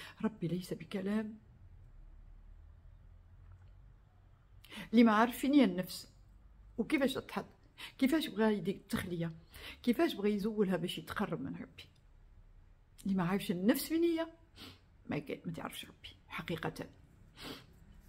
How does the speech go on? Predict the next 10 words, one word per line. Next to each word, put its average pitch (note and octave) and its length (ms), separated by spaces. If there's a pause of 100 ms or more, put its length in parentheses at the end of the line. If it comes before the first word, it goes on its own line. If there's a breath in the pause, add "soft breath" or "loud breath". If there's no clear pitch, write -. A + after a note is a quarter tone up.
(1400)
اللي G3+ 100
قال A#3 220
سيدنا D#3 320
عمر B3+ 420
رضي D#3 240
الله E3 300
عنه: B3 300 (1500)
"إذا A#3 180
عرفت E3 680
ربك A3+ 640